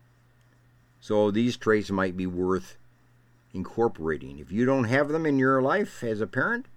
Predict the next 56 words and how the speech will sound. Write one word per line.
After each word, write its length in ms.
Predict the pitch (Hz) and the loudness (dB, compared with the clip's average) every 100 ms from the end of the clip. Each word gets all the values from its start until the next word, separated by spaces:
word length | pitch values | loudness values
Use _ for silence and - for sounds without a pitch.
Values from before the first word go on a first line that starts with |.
| - _ _ _ | -20 _ _ _
maybe 260 | 78 87 104 | -6 -4 -2
these 260 | 107 123 110 | 0 -2 0
need 200 | 135 139 | 0 0
to 40 | |
be 300 | 139 151 131 - - - - | 0 0 -2 -8 -20 -20 -14
incorporated 720 | 127 - 196 196 104 80 78 | -12 -4 -4 -2 -2 -2 -4
a 20 | |
little 160 | 82 78 | -6 -6
bit 120 | 76 | -8
more. 180 | 78 76 | -10 -6
Maybe 260 | 92 117 | -4 0
you 60 | 143 | 0
need 180 | 139 156 | 0 0
to 60 | 151 | 0
learn 340 | 139 156 202 | 2 2 0
them 140 | 131 | -2
a 40 | 82 | -2
little 180 | 73 69 | -4 -8
bit 160 | 69 | -12
more. 300 | 143 120 - _ _ _ _ _ | -16 -18 -20 _ _ _ _ _
Maybe 160 | 87 120 | -4 -2
you 40 | 156 | -2
need 140 | 139 | -6
to 80 | - | -2
talk 200 | 156 151 | 0 0
about 260 | 135 98 | 0 0
them 180 | 95 87 | 0 -2
around 220 | 87 95 | 0 -2
the 60 | 95 | -2
table 380 | - 123 117 87 | -2 -2 0 -2
as 100 | 76 | -4
a 60 | |
family. 540 | 80 - 110 113 80 55 - _ _ _ _ _ | -8 -6 -4 -4 -8 -16 -20 _ _ _ _ _
See 200 | - 139 | -2 0
which 200 | 156 127 | 0 -2
ones 260 | 147 139 | 0 0
the 80 | 117 | -2
kids 520 | - 143 139 117 - - - - | -2 2 4 2 -12 -18 -20 -10
know 340 | 101 113 139 160 | -2 6 8 8
that 160 | 139 | 4
you 380 | 107 104 98 - - | 2 0 0 -4 -8
are 140 | 98 | -2
known 380 | 95 95 90 90 | 0 0 0 -2
for 400 | - 107 127 151 | -2 4 4 4
and 160 | 113 113 | 0 0
the 60 | |
ones 260 | 110 131 131 | 2 2 4
that 120 | 139 | 2
you 280 | 123 135 143 | 4 4 6
are 140 | 135 | 6
known 380 | 135 139 147 147 | 8 6 6 4
not 260 | 147 190 - | 6 4 4
to 100 | 127 | -2
be 160 | 110 | 0
known 340 | 98 98 90 82 | 2 2 2 0
for. 380 | 90 73 60 | -2 -4 -6